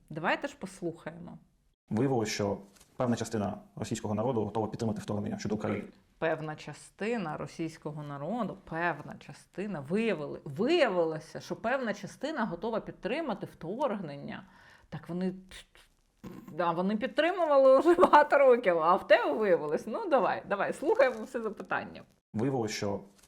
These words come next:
Speaker 2: певна частина російського народу готова підтримати вторгнення щодо України. Ми не можемо оцінити, скільки,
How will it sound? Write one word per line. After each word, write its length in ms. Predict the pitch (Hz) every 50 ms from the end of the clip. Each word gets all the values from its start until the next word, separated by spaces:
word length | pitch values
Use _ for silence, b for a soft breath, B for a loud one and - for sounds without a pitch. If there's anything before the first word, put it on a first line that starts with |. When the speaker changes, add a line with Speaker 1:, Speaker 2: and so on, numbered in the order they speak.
| _ _
Speaker 2:
певна 200 | - 131 120 117
частина 420 | - 113 - - 110 101 98 101 - - _ _
російського 380 | - 110 - 120 110 - 107 107
народу 300 | 101 107 131 131 110 104
готова 240 | 104 - 113 110 104
підтримати 320 | - - 117 113 104 -
вторгнення 380 | - - 104 104 104 101 98 98
щодо 160 | - 104 107
України. 280 | 107 - 107 104 101 - B B B
Ми 80 | - 127
не 60 | 143
можемо 280 | 151 156 139 135 127 120
оцінити, 460 | 117 - 120 113 110 - 107 - - - b b b b
скільки, 360 | b - - 135 147 - -